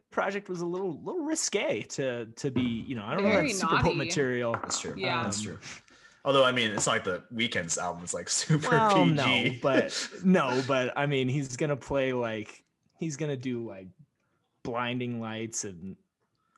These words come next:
Speaker 3: What's
Speaker 1: who
Speaker 3: that?
Speaker 1: knows what else. It's
Speaker 3: What song does, was he at that bar about, like, getting a children, like, Teen Choice Awards for that song
Speaker 1: Oh, that's
Speaker 3: off of
Speaker 1: in
Speaker 3: Bag of Blow or
Speaker 1: Reminder.
Speaker 3: whatever?
Speaker 1: In
Speaker 3: Yeah, that's
Speaker 1: Reminder,
Speaker 3: it.
Speaker 1: yeah.
Speaker 3: <laughs>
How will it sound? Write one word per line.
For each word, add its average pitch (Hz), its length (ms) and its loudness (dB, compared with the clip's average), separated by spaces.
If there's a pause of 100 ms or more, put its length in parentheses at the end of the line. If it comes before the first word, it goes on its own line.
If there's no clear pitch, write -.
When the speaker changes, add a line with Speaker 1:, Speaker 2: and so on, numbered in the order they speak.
(440)
Speaker 3:
What's - 160 -6
Speaker 1:
who 180 60 2
Speaker 3:
that? 143 140 4
Speaker 1:
knows 113 320 -8
what 80 140 -14
else. 87 260 -10
It's 113 140 -10
Speaker 3:
What 156 80 -4
song 165 280 0
does, 151 220 -4
was 131 160 -4
he 135 80 4
at 123 80 2
that 113 140 2
bar 104 260 2
about, 104 260 0
like, 95 320 -2
getting 98 300 -2
a 87 120 0
children, 98 460 -2 (160)
like, 92 260 -4
Teen 110 220 -4
Choice 101 300 -2
Awards 107 520 -4 (120)
for 87 180 -6
that 87 160 -2
song - 160 2 (160)
Speaker 1:
Oh, 123 60 2
that's 151 260 0
Speaker 3:
off - 20 4
of - 20 -
Speaker 1:
in 165 60 4
Speaker 3:
Bag 156 100 4
of 139 80 2
Blow 131 80 4
or 131 40 4
Speaker 1:
Reminder. 127 320 2
Speaker 3:
whatever? 107 320 -4 (220)
Speaker 1:
In 147 80 2
Speaker 3:
Yeah, 143 60 4
that's 135 100 2
Speaker 1:
Reminder, 127 380 2
Speaker 3:
it. 117 140 0
Speaker 1:
yeah. 113 320 -4
Speaker 3:
<laughs> - 60 -2